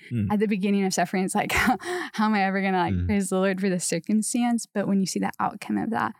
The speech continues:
Speaker 2: it is a joy that is produced, and there's a hope that does not put us to shame, because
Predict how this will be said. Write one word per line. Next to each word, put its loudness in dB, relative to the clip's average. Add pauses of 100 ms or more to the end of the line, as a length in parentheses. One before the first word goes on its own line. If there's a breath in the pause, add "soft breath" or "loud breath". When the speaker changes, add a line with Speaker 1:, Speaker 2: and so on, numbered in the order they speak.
(240 soft breath)
Speaker 2:
it 0
is 0
a 0
joy -2
that 0
is -6
produced, -4
and 0
there's 0
a -6
hope -6
that -6
does -4
not -8
put -6
us -4
to -6
shame, -2
because -4